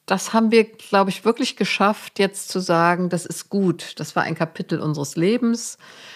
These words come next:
Wir haben es gemeinsam dann zu einem Ende gebracht und sind frei geworden für neue Anfänge. Mein Mann ist wieder verheiratet, also mein geschiedener Mann, ma-, damaliger Mann.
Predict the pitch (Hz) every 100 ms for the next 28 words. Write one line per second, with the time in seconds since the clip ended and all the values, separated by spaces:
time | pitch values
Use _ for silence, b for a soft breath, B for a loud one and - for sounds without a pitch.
0 | B - 170 165 - 156 156 160 160 156
1 | 147 147 147 151 151 - 160 - - 151
2 | - 185 214 214 196 - 165 175 - -
3 | 160 156 151 - 151 160 165 165 156 156
4 | 151 151 139 139 - 214 - 175 156 143
5 | 143 147 147 165 147 139 139 - 147 165
6 | 202 190 180 160 123 - 127 135 139 -
7 | - 170 165 160 160 151 - - 151 156
8 | 156 156 156